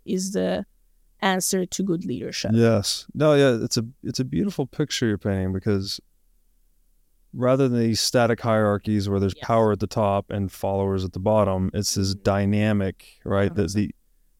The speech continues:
Speaker 2: the leadership is moving within the organization
Speaker 1: Mm-hmm.
Speaker 2: as the circumstances demand.
Speaker 1: Yep.
Speaker 2: Um, and I wonder too, because a big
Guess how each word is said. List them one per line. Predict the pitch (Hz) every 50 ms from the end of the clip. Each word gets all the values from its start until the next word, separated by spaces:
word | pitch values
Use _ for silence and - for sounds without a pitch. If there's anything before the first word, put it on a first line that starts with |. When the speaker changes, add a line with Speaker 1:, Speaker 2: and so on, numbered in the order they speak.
| _ _ _
Speaker 2:
the | 113
leadership | 107 110 117 120 131 135 127 - - 135 120 -
is | 117 107 101
moving | 104 104 110 113 110 104 107 107 101 104
within | 104 101 107 104
the | 104 101 101
organization | 98 95 98 98 98 95 101 104 101 95 - - 98 95 98 98 101
Speaker 1:
Mm-hmm. | - -
Speaker 2:
as | 98 98 98 98 98 95 95 92 95 - - -
the | 107 101 98 95
circumstances | - - - 113 101 - 104 101 92 - - 101 101 98 - - 95 90 90 92 - - _
demand. | - 98 95 98 98 95 95 92 92 95 95 - _ _
Speaker 1:
Yep. | _ 202 156 - _ _ _ _ _ _ _ _ _ _ -
Speaker 2:
Um, | 151 101 95 95 92 95 92 - - _
and | - 117
I | 123
wonder | 131 151 208 247 254 185
too, | - - - 139 120
because | 95 107 - 120 107 98 104 - - _ _ _ _ _
a | -
big | 104 101 - - 131 127 120 113